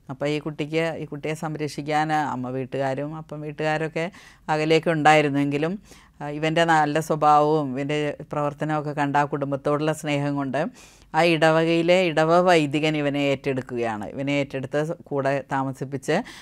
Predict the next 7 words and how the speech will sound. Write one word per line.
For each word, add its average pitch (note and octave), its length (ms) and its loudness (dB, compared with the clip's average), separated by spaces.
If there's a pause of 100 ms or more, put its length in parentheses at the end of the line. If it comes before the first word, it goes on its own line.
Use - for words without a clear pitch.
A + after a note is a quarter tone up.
(160)
അവനെ, C#3 480 -2
ആ, C3 300 -6
വിദ്യാഭ്യാസ, C3+ 580 0
സ്കൂൾ D3 320 -2
വിദ്യാഭ്യാസമൊക്കെ B2+ 760 -2
കൊടുത്തു. A#2 440 -10 (960)
ആ D3+ 60 -2